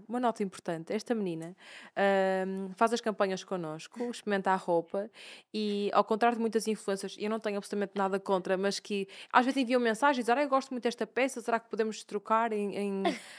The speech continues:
Speaker 1: a peça por stories?" E realmente é uma coisa fantástica. Esta menina faz compras de centenas de euros na nossa loja e eu
Speaker 2: Claro!
Speaker 1: chatei-me com ela porque eu quero lhe enviar as coisas, então foi super engraçado. Nós chegámos de Nova Iorque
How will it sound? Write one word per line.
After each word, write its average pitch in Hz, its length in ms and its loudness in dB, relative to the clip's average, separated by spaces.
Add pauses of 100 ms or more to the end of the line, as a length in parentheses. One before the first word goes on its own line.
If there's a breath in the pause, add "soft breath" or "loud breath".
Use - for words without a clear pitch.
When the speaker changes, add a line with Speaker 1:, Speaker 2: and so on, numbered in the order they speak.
(160 loud breath)
Speaker 1:
a 196 180 6
peça 226 420 6
por 226 160 0
stories?" 214 320 4
E 226 40 2
realmente 208 260 2
é 220 40 0
uma 214 100 0
coisa 214 180 4
fantástica. 185 680 -2
Esta 240 340 0
menina 175 460 -4 (220 soft breath)
faz 226 320 2
compras 170 580 -6
de 175 100 -16
centenas 277 760 0
de 226 60 6
euros 208 160 4
na 220 100 2
nossa 233 200 2
loja 185 480 4 (240 loud breath)
e 214 120 0
eu 247 80 12
Speaker 2:
Claro! 330 220 10
Speaker 1:
chatei-me 302 340 10
com 254 260 10
ela 226 300 12
porque 226 120 0
eu 240 60 2
quero 240 180 8
lhe 240 40 4
enviar 247 300 8
as 262 140 6
coisas, 208 360 8
então 220 200 2
foi 214 140 -2
super 214 180 -2
engraçado. 202 360 0
Nós 185 160 -4
chegámos 196 240 -2
de 185 60 -10
Nova 196 180 2
Iorque 175 260 0